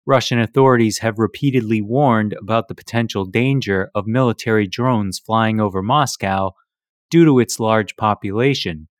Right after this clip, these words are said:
Drone airstrikes within Russia have been increasing, particularly since drones were destroyed near the Kremlin in May. The impact of these attacks on public perception of the war remains uncertain,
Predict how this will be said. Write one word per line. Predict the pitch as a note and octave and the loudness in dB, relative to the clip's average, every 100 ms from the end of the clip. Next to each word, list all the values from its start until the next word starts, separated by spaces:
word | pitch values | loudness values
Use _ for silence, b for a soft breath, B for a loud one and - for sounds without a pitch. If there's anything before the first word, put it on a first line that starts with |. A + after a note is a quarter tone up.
| _ _ _ _ _ _ _ - | _ _ _ _ _ _ _ 0
Drone | C3+ C#3 C3 | 4 4 4
airstrikes | C3 C#3 - B2 A2 G#2+ - | 2 2 0 0 0 0 -4
within | A2 A2+ G2+ | -2 -2 -2
Russia | G#2+ C#3+ - G#2 F#2+ F2 | 0 0 0 -2 -4 -2
have | G#2 G2+ | -4 0
been | A2 G2+ G#2 | 0 0 -4
increasing, | A#2+ G#2+ - D#3 E3 - G#2 G2 - _ _ _ - | -2 -2 -2 -2 -2 -2 -4 -4 -10 _ _ _ -2
particularly | B2+ A#2 D#3+ E3 D#3 A#2+ G#2 G#2 F#2+ | 0 2 0 0 2 2 0 -2 -4
since | - G#2 - | -6 -4 -4
drones | - B2+ B2 A2+ | -2 0 2 0
were | G#2+ | -4
destroyed | F#2+ F2+ - C#3+ C#3 G2+ | -4 -6 -2 2 2 2
near | G#2+ G#2+ | 0 -2
the | F#2+ | -2
Kremlin | - - C#3+ G#2 F#2 D#2 | -4 -2 0 0 -4 -6
in | G2 G2 | -8 -2
May. | B2 A2 D2+ _ _ _ _ _ _ _ _ | 0 0 -4 _ _ _ _ _ _ _ _
The | B2+ C3+ | -2 0
impact | C3+ B2+ C3+ - | 2 2 2 2
of | A#2 | 0
these | B2 A2+ | 0 -2
attacks | G#2+ - B2+ A#2+ - B2+ | -4 -2 2 2 0 -2
on | G#2+ G2+ | -2 -2
public | A#2+ G#2+ G2+ | -2 -2 -2
perception | - F#2 - C#3 - A2 G#2 | -6 -6 0 0 0 -4 -4
of | G#2 F#2+ | -6 -4
the | |
war | G2 A#2 C3 G#2+ | -2 4 6 4
remains | G2+ G2+ G#2+ G#2+ G2+ | 2 -2 0 -2 -2
uncertain, | G2+ F#2+ E2+ - C#3+ A2+ F2+ | -4 -4 -4 0 0 -2 -8